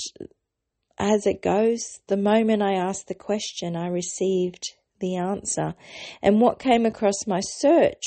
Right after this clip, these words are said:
was visualization as a tool for healing trauma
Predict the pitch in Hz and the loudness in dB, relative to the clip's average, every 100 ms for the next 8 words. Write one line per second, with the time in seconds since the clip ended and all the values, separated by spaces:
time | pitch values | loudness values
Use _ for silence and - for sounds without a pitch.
0 | - 208 208 202 196 - 196 196 208 196 | -6 0 2 2 0 -2 -2 0 0 2
1 | 202 202 220 320 339 - - 85 - _ | 0 2 2 2 0 -4 -6 -6 -12 _
2 | _ _ - 196 202 208 - 208 185 190 | _ _ -6 -2 0 -2 0 2 2 2
3 | 196 185 196 180 170 170 170 - 240 254 | -6 -4 -4 -2 -2 -4 -8 -10 -6 -2
4 | 247 160 - | -2 -2 -6